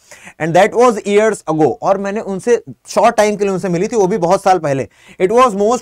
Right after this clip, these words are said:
probable that, uh, it was most probable that I had rung the wrong bell," हो सकता है मैंने गलत घंटी बजा दी हो, गलत घर की डोरबेल बजा दी हो। "The woman let go of the door," अब,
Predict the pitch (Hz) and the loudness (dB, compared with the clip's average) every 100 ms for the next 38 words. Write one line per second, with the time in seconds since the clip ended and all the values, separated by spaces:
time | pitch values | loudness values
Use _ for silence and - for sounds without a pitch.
0 | 214 185 180 220 190 185 180 - 160 151 | 0 2 2 2 2 0 -2 -6 -2 0
1 | 143 - 180 202 220 175 208 240 196 156 | 0 -2 -2 0 0 0 0 0 0 2
2 | 147 240 - - - 196 175 208 208 233 | 2 0 -2 -10 -4 -2 2 4 4 2
3 | 165 190 226 220 202 165 180 156 110 90 | 2 0 0 2 2 2 0 0 -2 0
4 | 214 - - 233 214 208 220 165 208 165 | 0 0 -4 -4 -4 -6 -4 0 0 0
5 | 160 160 170 156 156 196 170 190 156 160 | -2 -2 0 0 0 0 0 0 -2 -4
6 | 160 151 156 151 139 131 127 131 214 233 | -2 -2 0 -2 -2 -2 -2 -2 -2 -4
7 | _ - 233 220 233 262 220 233 202 247 | _ -8 0 0 0 -2 0 -2 -2 -2
8 | 254 202 208 185 170 180 190 - 160 165 | 0 2 2 2 0 0 0 -4 -6 -6